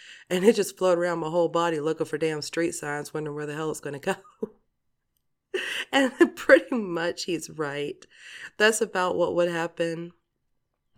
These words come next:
um, if he took one of them. They were just kinda sitting there like, "Okay, I'm shooting out estrogen for what reason?" Um, <laughs> but it was funny. I guess he had to have been there, but I found it very funny to think of my, um, brother doing that.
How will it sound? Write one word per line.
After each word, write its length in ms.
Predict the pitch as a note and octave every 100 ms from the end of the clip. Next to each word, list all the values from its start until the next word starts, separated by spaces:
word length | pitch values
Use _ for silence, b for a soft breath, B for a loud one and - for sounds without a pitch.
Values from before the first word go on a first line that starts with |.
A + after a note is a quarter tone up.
| - G3
um, 260 | F#3+ F#3
if 100 | -
he 120 | G3+ F3+
took 280 | F3 E3
one 140 | F3 D#3+
of 80 | D#3+
them. 300 | D#3+ D#3+ E3
They 80 |
were 80 | E3
just 180 | D#3+ F3
kinda 220 | F#3+ E3
sitting 340 | C#3+ E3 D#3 D#3
there 220 | D3+ D#3
like, 320 | D3+ D3 - B B B B -
"Okay, 640 | E3+ - F3 D#3+ D#3+ F#3 E3+
I'm 240 | D3+ D3+
shooting 320 | - D3+ -
out 220 | D3+ D3
estrogen 640 | - D#3 - D3 D3 D3 D3+
for 600 | - C#3+ C#3 C#3 C3+ C3
what 380 | C3 C3+ D3 -
reason?" 420 | G#3+ G#3+ B3+ C4+ B B B B B -
Um, 520 | G3+ G3+ F3 E3 - -
<laughs> 80 | -
but 920 | G#3+ - A3+ - - A3+ - - - - B B B B B
it 100 | -
was 200 | C4+ C#4
funny. 260 | - F3+ F3+
I 60 | F3+
guess 180 | F#3+
he 60 | F#3+
had 140 | F#3
to 60 | D#3+
have 80 | D3
been 140 | D3+
there, 140 | C#3+ D3+
but 140 | D#3+
I 100 | E3
found 260 | E3 D3 D3
it 80 |
very 220 | D3 C#3 C3+
funny 320 | - C#3+ C#3
to 100 | C#3+
think 220 | C#3+ C#3
of 120 | C3+
my, 320 | C#3+ C3+ C3+ -
um, 280 | C3+ C3+ C3
brother 280 | C3+ C3+
doing 280 | C3 C3+ C3+
that. 280 | C3+ C3